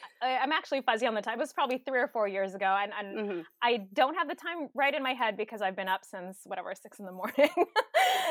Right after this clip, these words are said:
Speaker 1: So, um, I, we moved back here, and I was, um, fortunate enough to start working remotely for, uh, my,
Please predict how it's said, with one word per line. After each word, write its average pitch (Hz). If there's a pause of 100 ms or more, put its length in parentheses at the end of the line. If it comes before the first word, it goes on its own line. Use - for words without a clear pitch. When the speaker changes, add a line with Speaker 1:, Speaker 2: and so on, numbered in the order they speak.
(140)
Speaker 1:
So, 247 (340)
um, 220 (540)
I, 226
we 220
moved 240
back 220
here, 196
and 202
I 214
was, 214 (360)
um, 185 (100)
fortunate 339
enough 285
to 262
start 214
working 208
remotely 190 (100)
for, 185 (440)
uh, 180 (120)
my, 165